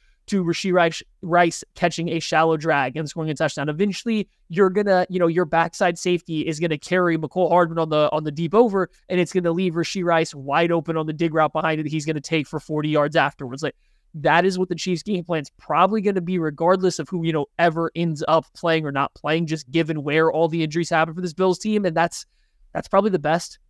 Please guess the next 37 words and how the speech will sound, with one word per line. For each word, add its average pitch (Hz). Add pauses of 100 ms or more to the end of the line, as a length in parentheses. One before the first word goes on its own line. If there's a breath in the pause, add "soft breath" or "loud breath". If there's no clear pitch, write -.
for 185
the 165
Chiefs. - (220)
This 165
is 185
where 190
Mahomes 175
is 160
gonna 175
be 170
at 165
his 165
best 165
throwing 160
right 156
now 151
and 143
not 143
challenging 160
outside. 160
Now, 151 (580)
it's -
not 170
like 175
the 165
Bills 165
have 170 (160)
stellar 180
outside 175
corners 208
right 214
now 214
either 202
with, 180
with 185
the 180
injuries 180